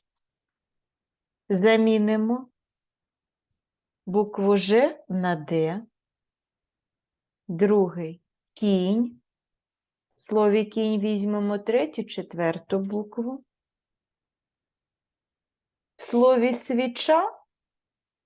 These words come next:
«С» замінили на «О»,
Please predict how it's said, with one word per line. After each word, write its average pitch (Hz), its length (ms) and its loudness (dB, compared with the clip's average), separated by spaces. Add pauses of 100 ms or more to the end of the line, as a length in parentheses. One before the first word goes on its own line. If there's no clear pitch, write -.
(1500)
«С» 196 500 0
замінили 196 800 0
на 180 400 -6
«О», 170 400 -4